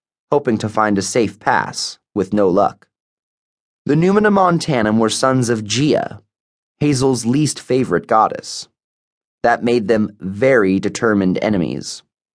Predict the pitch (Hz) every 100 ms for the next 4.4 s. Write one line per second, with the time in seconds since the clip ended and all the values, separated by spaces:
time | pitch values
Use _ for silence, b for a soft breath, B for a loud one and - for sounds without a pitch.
0 | _ _ _ _ _ _ _ _ 131 165
1 | 165 151 139 - 180 147 127 123 165 143
2 | - 127 120 113 127 135 104 85 95 98
3 | 113 101 110 120 98 95 85 - 123 76
4 | - - -